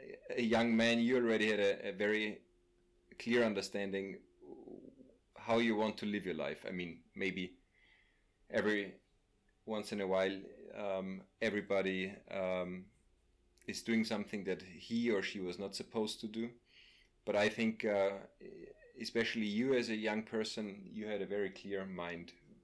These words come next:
uh, what you want to do. And I think, uh, your goal was not to make a lot of money. So the skills you were working on, um,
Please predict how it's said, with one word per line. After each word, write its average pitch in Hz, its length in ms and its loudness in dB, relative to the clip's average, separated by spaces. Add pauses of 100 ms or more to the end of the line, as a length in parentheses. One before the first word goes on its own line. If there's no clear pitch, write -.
(160)
uh, 90 160 -4 (160)
what 90 140 -4
you 90 100 -2
want 85 220 -6
to 85 80 -12
do. 98 180 -10 (1160)
And 110 120 2
I 120 160 6
think, 120 320 2 (140)
uh, 113 60 -4
your 113 360 6
goal 104 360 4
was 95 180 2
not 101 220 -2
to 95 80 -8
make 85 240 -2
a 82 40 -4
lot 80 180 -2
of 82 100 -6
money. 87 320 -8 (1040)
So - 160 -2
the 92 100 0
skills 123 380 2
you 113 160 6
were 107 100 0
working 104 440 0
on, 92 180 0 (800)
um, 85 520 -4